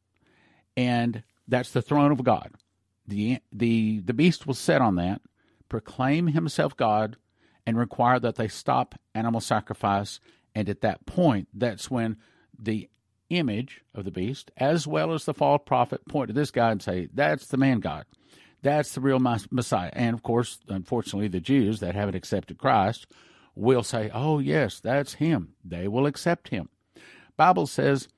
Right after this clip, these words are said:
"I come in my Father's name, and you don't accept me. But another will come in his own name, and him you will accept." That's the Jews accepting this guy, which is actually the beast, as their Messiah. Now,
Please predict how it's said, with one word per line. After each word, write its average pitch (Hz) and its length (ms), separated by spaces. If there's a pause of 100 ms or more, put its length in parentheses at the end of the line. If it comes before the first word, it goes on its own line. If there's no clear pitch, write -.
(600)
"I 135 80
come 190 220
in 175 140
my 139 120
Father's 101 480
name, 87 300 (420)
and 110 140
you 110 80
don't 101 180
accept - 320
me. - 220 (340)
But 90 140
another 147 380
will 117 140
come 107 260
in 92 100
his 185 300
own 104 180
name, 87 320 (440)
and 101 160
him 110 220
you 95 120
will 92 180
accept." - 480 (560)
That's 107 380
the 160 160
Jews 113 520 (120)
accepting 120 920
this 110 400
guy, 95 480 (560)
which 110 200
is 104 120
actually 110 320
the 110 60
beast, 113 460 (440)
as 107 320
their 90 140
Messiah. 110 480 (280)
Now, 151 280